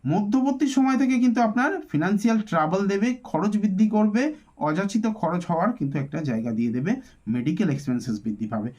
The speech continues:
এইগুলো থেকে মোটামুটি আপনাকে সচেতন থাকতে হবে। আর এইভাবে যদি আপনি ব্যালেন্স করে চলতে পারেন, তাহলে কিন্তু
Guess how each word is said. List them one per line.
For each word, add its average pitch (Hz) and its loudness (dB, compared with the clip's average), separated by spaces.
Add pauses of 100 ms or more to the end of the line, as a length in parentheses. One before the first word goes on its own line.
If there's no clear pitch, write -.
(140)
এইগুলো 233 0
থেকে 175 -2
মোটামুটি 220 -2
আপনাকে 185 -6
সচেতন - -10
থাকতে - -8
হবে। 165 -2 (340)
আর 147 -8 (300)
এইভাবে 185 0
যদি 214 2
আপনি 175 -2
ব্যালেন্স 131 -2
করে 131 -4
চলতে 127 -4
পারেন, 220 -2 (420)
তাহলে 196 -2
কিন্তু 135 -4